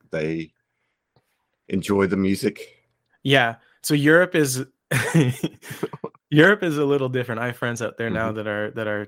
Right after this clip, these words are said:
Speaker 2: that are touring. I'm just watching them on, watching their stories on Instagram. But Europe's a little different because you'll arrive at the border. Like, you show up, take an airplane with your bass, guitar, whatever. I,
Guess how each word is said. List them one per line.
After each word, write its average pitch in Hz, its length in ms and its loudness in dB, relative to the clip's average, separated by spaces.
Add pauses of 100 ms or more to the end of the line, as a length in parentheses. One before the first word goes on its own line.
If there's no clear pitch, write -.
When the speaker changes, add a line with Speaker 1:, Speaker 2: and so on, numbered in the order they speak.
Speaker 2:
that 113 140 -6
are 107 80 -6
touring. 107 280 -8
I'm 104 120 -8
just 104 240 -10 (180)
watching 107 420 -8
them 104 200 -8
on, 101 260 -8
watching 107 240 -8
their 101 100 -10
stories 107 380 -6
on 101 80 -8
Instagram. 101 480 -8
But 101 80 -12
Europe's 147 300 -2
a 165 40 -4
little 139 120 0
different 113 320 -10
because 110 240 -14
you'll 160 100 -8
arrive 185 240 -2
at 185 80 -8
the 135 80 -6
border. 107 400 -4
Like, 117 160 -12
you 117 140 -6 (420)
show 139 320 2
up, 131 260 2 (1160)
take 143 160 -2
an 127 60 0
airplane 113 360 -2
with 110 140 -8
your 113 80 -4
bass, - 540 -2 (100)
guitar, 110 340 -2
whatever. 110 640 -2 (300)
I, 117 180 -6